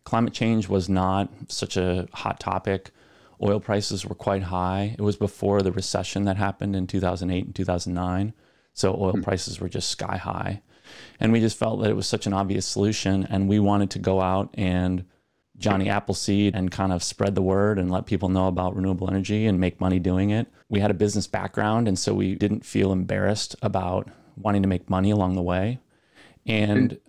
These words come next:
Speaker 1: it's that same attitude that we've tried to bring to the education business, which is,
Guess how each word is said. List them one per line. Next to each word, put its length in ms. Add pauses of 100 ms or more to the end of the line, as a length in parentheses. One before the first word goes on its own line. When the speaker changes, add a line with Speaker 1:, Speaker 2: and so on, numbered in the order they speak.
(140)
Speaker 1:
it's 200
that 180
same 280
attitude 920
that 400 (240)
we've 220
tried 440
to 460 (240)
bring 520
to 200
the 200
education 560
business, 420
which 180
is, 300